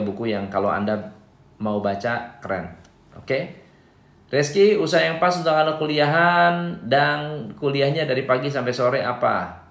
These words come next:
Sesuatu yang bisa Anda lakukan sa-, dari pagi sampai sore. Satu,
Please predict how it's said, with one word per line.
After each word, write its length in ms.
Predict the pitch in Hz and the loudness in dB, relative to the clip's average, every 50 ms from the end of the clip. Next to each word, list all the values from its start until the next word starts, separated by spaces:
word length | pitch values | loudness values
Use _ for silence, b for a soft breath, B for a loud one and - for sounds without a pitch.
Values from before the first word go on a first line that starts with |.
| _ _ _ _ _ _ _ _ _ _ _ _ _ | _ _ _ _ _ _ _ _ _ _ _ _ _
Sesuatu 600 | _ - - 156 165 - 190 170 160 165 165 - 233 | _ -4 -2 -2 0 0 2 2 2 2 2 2 2
yang 240 | 247 214 175 160 156 | 2 2 2 2 2
bisa 320 | 151 147 - 165 143 110 | 0 2 4 4 4 4
Anda 240 | 151 151 151 147 139 | 2 2 2 2 4
lakukan 640 | 139 143 139 139 139 127 - 165 175 202 226 233 - | 4 2 2 0 -2 -2 0 2 2 2 2 0 -2
sa-, 240 | - 156 - - | -2 -4 -4 0
dari 160 | 131 127 123 123 | 2 2 2 4
pagi 240 | 123 123 120 123 | 2 2 2 2
sampai 180 | 147 143 143 147 | 0 -2 -2 0
sore. 260 | 156 170 160 135 107 - - - - - _ _ _ _ _ _ _ _ _ _ _ _ _ _ _ _ _ _ _ _ _ _ _ _ _ - | 0 0 0 0 -2 -4 -8 -14 -20 -20 _ _ _ _ _ _ _ _ _ _ _ _ _ _ _ _ _ _ _ _ _ _ _ _ _ -6
Satu, 560 | - - 127 131 - 196 196 165 - - - | 2 2 4 4 4 4 4 4 2 0 -6